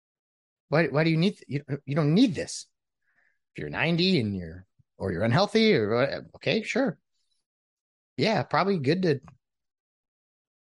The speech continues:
better safe than sorry. Get home safe. But been wrong about everything. And, and it's not so much the apologies that aren't out there for the people that were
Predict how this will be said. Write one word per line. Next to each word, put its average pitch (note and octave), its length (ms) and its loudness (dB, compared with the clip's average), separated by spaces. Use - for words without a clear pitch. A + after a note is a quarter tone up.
better C#3+ 140 -2
safe G#3 240 2
than A3+ 100 0
sorry. F#3+ 380 -2
Get - 140 0
home A3+ 160 0
safe. G#3 340 -2
But A3+ 380 2
been A#3 180 0
wrong B3 240 4
about A3+ 220 0
everything. B3+ 360 -4
And, G#3 200 2
and G3+ 160 4
it's G3 140 0
not C4+ 160 2
so E4+ 100 2
much D4 200 4
the G#3+ 100 2
apologies F3+ 680 2
that D3 140 0
aren't D3+ 160 2
out C#3 180 -2
there D#3 140 -4
for B2+ 500 -4
the C#3 80 -6
people C#3+ 360 -4
that A#2 160 -4
were F#2 260 -8